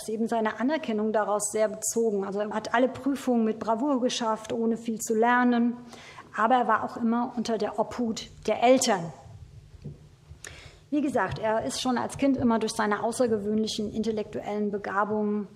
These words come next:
bei den Lehrern und Bekanntenkreis aufgefallen. Was fällt Ihnen jetzt auf? Wieso hat er das jetzt entwickelt? Was könnte das sein?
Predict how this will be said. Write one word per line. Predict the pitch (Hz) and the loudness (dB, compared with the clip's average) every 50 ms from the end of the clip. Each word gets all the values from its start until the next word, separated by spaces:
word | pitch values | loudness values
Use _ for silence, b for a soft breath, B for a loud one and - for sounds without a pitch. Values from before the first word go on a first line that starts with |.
| - - | -18 -14
bei | 202 185 | -8 -6
den | 196 196 180 | -6 -4 -4
Lehrern | 175 180 202 190 208 208 | -4 -4 -4 -4 -4 -4
und | 202 190 | -4 -4
Bekanntenkreis | 190 196 - - 185 180 - 220 214 - 233 233 226 - - | -4 -6 -6 -6 -6 -6 -6 -10 -8 -6 -6 -6 -6 -8 -8
aufgefallen. | 190 185 180 - - 180 - - - 185 170 175 - 190 190 - B B B B B - | -8 -8 -8 -10 -14 -18 -18 -14 -12 -10 -8 -8 -8 -10 -10 -14 B B B B B 2
Was | 240 285 285 - - | 2 2 2 0 -2
fällt | - 311 320 285 - | 0 0 0 0 0
Ihnen | 320 294 277 277 | 2 4 4 6
jetzt | 269 285 277 - - - - | 4 4 0 -2 -8 -2 2
auf? | 214 196 175 170 - - - - - - - - - - - - | 2 2 2 0 -4 -10 -12 -14 -14 -16 -18 -18 -20 -20 -8 -2
Wieso | - 254 254 320 320 277 | -2 0 2 2 2 2
hat | 302 302 - | 2 2 2
er | 294 277 | 2 2
das | 262 277 262 - 269 | 2 0 0 0 0
jetzt | 262 262 - | -2 0 0
entwickelt? | 277 254 214 196 208 - - - 170 160 - - | -2 -2 0 0 -4 -4 -4 -6 -8 -8 -6 -8
Was | 208 - - - | -8 -8 -8 -4
könnte | - 277 269 269 294 | -2 -2 0 0 0
das | 247 254 240 247 | 0 -2 -2 -2
sein? | - - 202 190 190 190 180 | -4 -6 -6 -6 -6 -8 -10